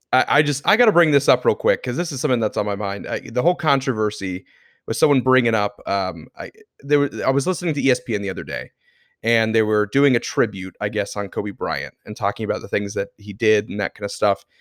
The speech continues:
And someone decided to bring up his sexual assault allegation. And I thought, of all things that you bring up after someone dies,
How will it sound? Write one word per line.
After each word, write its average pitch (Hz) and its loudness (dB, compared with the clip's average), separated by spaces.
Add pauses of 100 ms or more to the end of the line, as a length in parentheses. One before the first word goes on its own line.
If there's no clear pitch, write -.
(260)
And 135 2
someone 214 6
decided 196 6
to 156 2
bring 147 6
up 139 2
his 123 -2
sexual 120 2
assault 101 2
allegation. 57 -12 (720)
And 127 4 (400)
I 175 4
thought, - 0 (460)
of 131 2
all 170 4
things 147 2
that 117 -14
you 117 -6
bring 120 0
up 120 -2
after 113 -4
someone 113 -6
dies, 127 -4